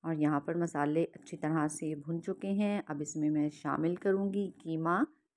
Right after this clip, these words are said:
आधा किलो लिया था मैंने कीमा।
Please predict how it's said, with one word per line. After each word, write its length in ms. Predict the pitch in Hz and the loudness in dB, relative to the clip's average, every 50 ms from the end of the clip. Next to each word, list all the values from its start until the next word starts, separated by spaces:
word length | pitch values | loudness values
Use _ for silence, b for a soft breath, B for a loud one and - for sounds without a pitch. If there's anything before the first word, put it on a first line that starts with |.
| _ _ _ _ _ _ _ _ _ _ _ _ _ _ - 160 | _ _ _ _ _ _ _ _ _ _ _ _ _ _ 0 0
आधा 220 | 160 156 185 196 | 2 2 2 0
किलो 220 | 196 208 196 202 | 0 0 2 2
लिया 240 | 196 185 175 170 160 | 2 2 2 0 0
था 120 | 160 185 170 | -2 -4 -6
मैंने 260 | 165 160 160 160 160 | -4 -2 -2 -2 -4
कीमा। 440 | - - 170 165 165 180 196 262 | -4 -6 -4 -2 0 0 0 0